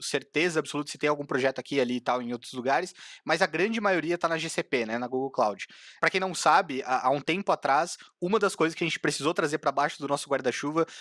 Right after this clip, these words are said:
foi a parte de streaming de vídeo. Então, a gente utilizava o Vimeo pra, pra entregar, realizar a entrega dos, dos nossos vídeos, mas isso acabou não trazendo, né, a gente sempre com foco em melhorar cada vez mais a experiência do usuário, isso acabou, é, é, prejudicando um pouco a experiência do nosso usuário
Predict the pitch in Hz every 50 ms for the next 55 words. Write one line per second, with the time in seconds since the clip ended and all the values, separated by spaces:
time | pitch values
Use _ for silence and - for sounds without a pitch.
0 | - - - - - 165 170 180 202 202 185 - 156 - - 165 170 170 - 170
1 | 147 156 - - - 185 185 185 180 165 160 165 151 156 135 120 107 104 - -
2 | - - - - _ - 135 143 - 147 151 160 165 170 165 160 156 - 139 143
3 | 147 147 147 156 170 - 175 - - 165 156 139 135 147 170 208 208 190 208 202
4 | 180 165 - 160 135 123 147 151 196 220 214 180 - - 147 135 127 120 - 131
5 | 127 139 - 135 127 117 127 131 160 190 185 165 147 135 131 117 117 139 175 185
6 | 156 - 147 131 127 127 131 127 127 123 - - - - _ - 123 120 123 131
7 | 135 - 196 165 151 170 190 180 220 220 - - - - - - - - 190 196
8 | 208 - 226 - 240 214 175 185 196 208 208 180 - - - 170 165 170 185 220
9 | 269 277 - 294 190 165 175 170 214 220 190 175 165 156 151 147 - - 160 160
10 | 170 170 - 165 - - 151 151 151 - 156 143 143 143 143 139 131 135 151 147
11 | - - - - - 135 131 147 151 135 135 135 147 139 131 - - 131 127 123
12 | - 156 170 180 208 196 160 156 160 160 - - - - - - 185 - 220 -
13 | 208 180 175 190 202 208 208 202 185 - - 156 160 156 147 156 151 151 147 147
14 | 147 - - 180 170 196 196 - - - 214 220 226 190 - - 190 220 220 -
15 | 170 - - 160 139 139 135 - 147 135 143 147 143 - - 190 190 202 170 170
16 | 180 196